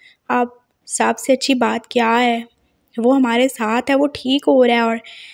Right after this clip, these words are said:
देखा तुमने वो पहले से कितना ज़्यादा बेटर हो गया ना। तुम उसे कभी नहीं बताना जो भी हुआ, समझ गए तुम? तुम उसके भाई और मैं नहीं चाहती तुम्हारे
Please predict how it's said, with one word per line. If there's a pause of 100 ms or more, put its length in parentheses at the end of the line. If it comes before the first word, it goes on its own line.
(180)
देखा
तुमने
वो
पहले
से
कितना
ज़्यादा
बेटर
हो
गया
ना। (600)
तुम
उसे
कभी
नहीं
बताना
जो
भी
हुआ,
समझ
गए
तुम? (840)
तुम
उसके
भाई
और
मैं
नहीं
चाहती (540)
तुम्हारे